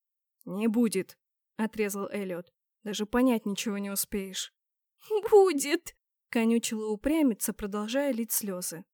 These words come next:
«Тс!» цыкнул, направляя свет на ожог. Голубые искры коснулись кожи, исцеляя, и тут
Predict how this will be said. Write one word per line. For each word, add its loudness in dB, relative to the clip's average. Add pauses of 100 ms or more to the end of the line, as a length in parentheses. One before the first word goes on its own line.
(380)
«Тс!» -2 (540)
цыкнул, -2
направляя -4
свет -2
на -6
ожог. -10 (540)
Голубые 2
искры 0
коснулись -4
кожи, -4
исцеляя, -2
и -2
тут 0